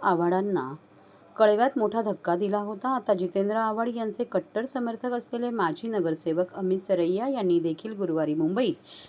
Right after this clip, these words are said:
प्रदेशाध्यक्ष रवींद्र चव्हाण, आमदार संजय केळकर, आमदार निरंजन डावखरे यांच्या उपस्थितीत भाजपमध्ये प्रवेश केला. या प्रवेशामुळे भाजपने ठाण्यात आव्हाडांना मोठा धक्का दिला असून उपमुख्यमंत्री एकनाथ शिंदे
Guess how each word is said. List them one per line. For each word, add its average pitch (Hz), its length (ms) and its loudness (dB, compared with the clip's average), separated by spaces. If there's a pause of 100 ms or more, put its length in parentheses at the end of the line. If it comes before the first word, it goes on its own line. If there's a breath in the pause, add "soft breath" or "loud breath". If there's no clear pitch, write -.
(120)
प्रदेशाध्यक्ष 226 800 2
रवींद्र 160 420 2
चव्हाण, 175 360 0
आमदार 170 300 4
संजय 160 340 -2
केळकर, 170 480 2
आमदार 175 300 2
निरंजन 185 500 2
डावखरे 214 400 -2
यांच्या 190 320 0
उपस्थितीत 156 600 -2 (380 loud breath)
भाजपमध्ये 196 520 2
प्रवेश 160 400 0
केला. 220 340 0 (340 loud breath)
या 240 100 0
प्रवेशामुळे 269 640 2
भाजपने 233 440 0
ठाण्यात 190 400 0 (180)
आव्हाडांना 208 440 0
मोठा 220 260 -2
धक्का 226 300 0
दिला 226 220 -2
असून 220 440 -2
उपमुख्यमंत्री 214 840 -4
एकनाथ 302 260 -2
शिंदे 180 440 0